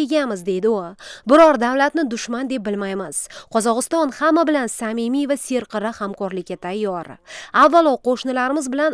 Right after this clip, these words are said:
aloqa mustahkam bo'lishini istaymiz. G'arb u Sharq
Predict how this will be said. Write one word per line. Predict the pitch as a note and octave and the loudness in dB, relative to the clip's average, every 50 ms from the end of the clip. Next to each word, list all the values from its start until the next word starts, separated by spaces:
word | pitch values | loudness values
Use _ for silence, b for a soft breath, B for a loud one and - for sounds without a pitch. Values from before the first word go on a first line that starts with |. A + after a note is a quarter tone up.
| - A3 | -2 -2
aloqa | G#3+ G#3 G#3+ - C#4 C4 | -4 -4 -4 -4 -6 -6
mustahkam | A#3+ A3+ - - A#3+ G#3+ - - D#4 D4+ C#4 C#4 | -6 -6 -8 -10 -12 -8 -4 -2 -2 0 0 0
bo'lishini | C#4 B3+ - - G#3+ G3+ | -2 -2 -4 -6 -8 -8
istaymiz. | F#3 - - G#3 G3 F#3+ F#3+ F3 D3+ C3 - - - B B B B B B B - | -8 -8 -8 -8 -6 -6 -6 -8 -10 -12 -14 -16 -18 B B B B B B B 4
G'arb | C4 C#4+ C#4+ B3+ D4 | 4 4 4 4 0
u | C#4 - | 0 0
Sharq | - D#4+ E4+ E4+ | 2 2 2 2